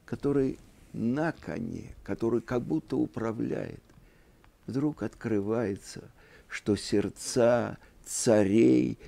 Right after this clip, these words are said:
и министров только в руках Творца.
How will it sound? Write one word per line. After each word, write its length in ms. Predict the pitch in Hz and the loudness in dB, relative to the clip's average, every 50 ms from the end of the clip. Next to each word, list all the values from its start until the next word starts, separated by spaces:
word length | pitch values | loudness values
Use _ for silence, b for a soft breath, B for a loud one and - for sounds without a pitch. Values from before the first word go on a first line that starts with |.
| B B - | B B 2
и 100 | - 123 | 4 6
министров 920 | 117 113 110 110 107 107 113 127 131 127 - - - 113 107 - - 131 - _ _ _ _ _ _ _ _ _ _ _ _ _ _ _ _ | 6 6 6 6 4 4 4 4 2 2 -2 -4 -4 -4 -2 -2 -2 -4 -8 _ _ _ _ _ _ _ _ _ _ _ _ _ _ _ _
только 380 | - - 151 143 - - - - | -4 -2 -2 -2 -2 -6 -10 -10
в 80 | - 80 | -6 -6
руках 400 | 82 80 - - 87 - - - | -6 -6 -6 -8 -8 -8 -10 -10
Творца. 640 | - - 73 57 - - - - - - - - | -8 -6 -6 -6 -6 -8 -10 -10 -10 -10 -10 -12